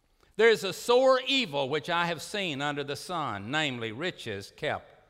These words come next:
for the owners thereof to their hurt.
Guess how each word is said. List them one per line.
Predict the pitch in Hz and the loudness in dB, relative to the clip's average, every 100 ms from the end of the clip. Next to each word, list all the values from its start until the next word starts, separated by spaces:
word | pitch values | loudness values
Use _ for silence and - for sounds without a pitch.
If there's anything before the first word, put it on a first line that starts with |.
| _ _ _ - | _ _ _ -6
for | 123 | -6
the | 127 | -4
owners | 151 160 107 95 | -2 -2 -2 -4
thereof | 117 107 104 101 107 107 120 - _ _ _ _ _ _ _ _ _ | -2 0 0 -2 -2 -2 -6 -14 _ _ _ _ _ _ _ _ _
to | 113 | -8
their | 117 120 | -4 -4
hurt. | 101 101 85 - | -6 -8 -10 -14